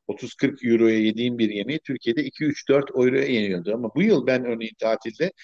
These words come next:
bu rakamın yirmi, yirmi beş, otuza neredeyse hemen hemen aynı olmaya başladığını görüyorum. Bu da aslında şunu düşündürüyor. E, biz bir, birebir orada, neredeyse birebir diyelim, olduğunu yaşıyorsak Türkiye'de bu gelire sahip olmayan birisinin bundan nasıl,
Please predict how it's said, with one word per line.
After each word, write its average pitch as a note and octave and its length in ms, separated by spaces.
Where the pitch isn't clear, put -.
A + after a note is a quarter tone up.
bu B2+ 80
rakamın D3 340
yirmi, D3 340
yirmi C#3 240
beş, D#3 220
otuza C#3 360
neredeyse C#3+ 480
hemen F#3 180
hemen E3+ 200
aynı E3+ 300
olmaya D3+ 360
başladığını D#3 560
görüyorum. A#2 440
Bu E3 100
da G3 240
aslında D#3 360
şunu E3+ 280
düşündürüyor. C3+ 540
E, F#2+ 140
biz F3+ 360
bir, B2 280
birebir C#3 380
orada, A#2 440
neredeyse G#2+ 540
birebir F#2 400
diyelim, A#2 280
olduğunu A#2+ 460
yaşıyorsak C#3+ 680
Türkiye'de E3 540
bu C3+ 140
gelire C3 420
sahip A#2+ 360
olmayan B2+ 480
birisinin A#2+ 540
bundan B2+ 400
nasıl, B2+ 300